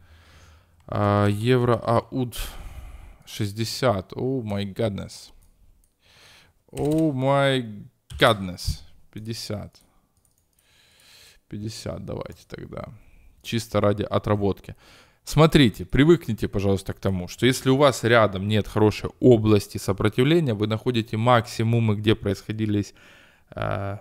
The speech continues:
происходились, где просто происходили движухи до этого, и они будут вы-, вот... Нет, стоп. Мне нужно, чтобы все все поняли, а то это будет слишком сложно.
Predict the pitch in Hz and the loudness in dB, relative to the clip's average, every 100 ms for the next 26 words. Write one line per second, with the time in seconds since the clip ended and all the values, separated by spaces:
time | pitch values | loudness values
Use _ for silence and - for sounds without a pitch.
0 | - 101 95 - 104 110 110 101 - - | -6 -6 -4 -6 -2 4 4 4 0 -10
1 | 104 107 127 - - - 120 117 117 - | -6 2 4 6 4 2 0 2 0 0
2 | 120 117 123 101 92 - - - - 110 | -4 0 0 2 0 -4 -14 -20 -10 0
3 | 123 135 165 156 120 110 123 123 156 196 | 4 6 6 6 4 6 6 6 4 2
4 | - 113 101 - 123 135 139 151 113 113 | 2 2 2 2 2 4 4 4 2 0
5 | 131 113 113 117 127 123 - 113 - - | 0 2 0 2 4 4 0 -4 -4 -14
6 | - - - - 104 95 87 - 95 - | -18 -20 -20 -14 -12 -12 -14 -14 -14 -14
7 | - _ 107 104 117 110 110 110 101 - | -20 _ -10 -8 -6 -8 -8 -10 -8 -6
8 | - 98 - 95 92 90 - - - - | -8 -12 -10 -8 -8 -10 -14 -20 -20 -14
9 | 104 - 107 113 110 110 - 110 - 107 | -12 -4 -2 0 0 -2 -4 -6 -4 -4
10 | - 98 90 95 | -4 -4 -6 -8